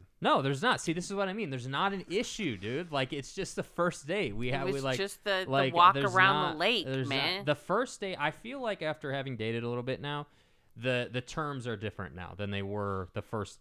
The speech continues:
Speaker 1: go around I had on Hinge in, Hinge in Phoenix. So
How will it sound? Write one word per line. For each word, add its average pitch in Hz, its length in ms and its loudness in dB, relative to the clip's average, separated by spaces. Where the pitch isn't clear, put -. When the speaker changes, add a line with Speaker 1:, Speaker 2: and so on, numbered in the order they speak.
Speaker 1:
go 101 140 0
around 92 260 -4
I 92 60 -4
had 98 160 -2
on 92 120 -6
Hinge 95 200 -8
in, 90 180 -10
Hinge 110 240 -4
in 85 120 -8
Phoenix. 92 440 -8
So 101 420 -4